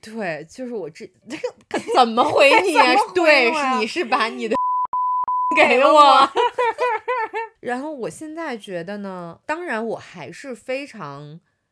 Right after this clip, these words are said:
Speaker 1: 拥抱那个当灵感向你涌来的时候，
Speaker 2: 嗯。
Speaker 1: 但是我觉得更厉害的能力是你真正在三十多岁的时候成为一个所谓的平庸之人之后，
Speaker 2: 嗯。
Speaker 1: 还能找到动力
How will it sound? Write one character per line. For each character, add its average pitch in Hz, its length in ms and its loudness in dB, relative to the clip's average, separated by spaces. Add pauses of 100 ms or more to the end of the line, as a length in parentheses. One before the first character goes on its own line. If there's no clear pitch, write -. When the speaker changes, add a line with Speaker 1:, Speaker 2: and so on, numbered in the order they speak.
(140)
Speaker 1:
拥 262 300 -12
抱 285 300 -4
那 175 180 -10
个 160 120 -12
当 175 420 -10 (580)
灵 170 240 -10
感 160 280 -8
向 180 200 -10
你 160 120 -8
涌 165 260 -12
来 98 180 -14
的 151 120 -14
时 226 160 -8
候， 170 120 -8
Speaker 2:
嗯。 175 60 -14
Speaker 1:
但 240 80 -6
是 254 60 -6
我 220 120 -6
觉 165 140 -10
得 202 60 -10
更 226 280 -12
厉 214 140 -12
害 202 180 -10
的 160 120 -12
能 156 280 -16
力 196 160 -8
是 202 220 -12
你 160 380 -16
真 262 240 -10
正 233 240 -10
在 196 200 -6
三 220 240 -8
十 226 80 -12
多 214 160 -10
岁 208 160 -10
的 165 140 -10
时 160 80 -14
候 151 160 -10
成 170 400 -16
为 190 160 -8
一 170 100 -16
个 160 140 -12 (400)
所 170 340 -12
谓 170 180 -8
的 160 100 -12
平 143 340 -18
庸 160 220 -12
之 165 140 -16
人 143 240 -14
之 151 140 -18
后， 139 300 -12 (100)
Speaker 2:
嗯。 180 180 -20
Speaker 1:
还 170 380 -8
能 185 240 -10
找 151 180 -8
到 151 200 -10
动 156 300 -12
力 135 240 -18